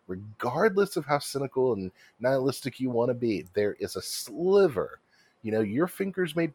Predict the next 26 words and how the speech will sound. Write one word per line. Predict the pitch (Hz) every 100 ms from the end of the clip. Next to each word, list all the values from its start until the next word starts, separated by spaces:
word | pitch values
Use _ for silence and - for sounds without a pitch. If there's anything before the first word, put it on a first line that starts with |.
| _
barely | - - 202 208 214
be | 190 165 165
on | 156 151
that | 143
ledge, | 123 151 110 95
but | 85
they | - 117
are | 120
still | - - 127 117
on | 104 104
that | 101
ledge. | 101 85 -
There's | 113 120 -
something | - - 170 156 - 85 60 - _ _ _ _
that's | -
keeping | - - 120 - 131
you | 135 131
alive, | 104 90 87 85 85 - _ _ _
that's | 85 -
keeping | - - 117 - 120 113
you | 98 95 98 98 95 90 92 _ _ _
putting | - 117 113 107
in | 107
some | 101 - 95
kind | - 95
of | 92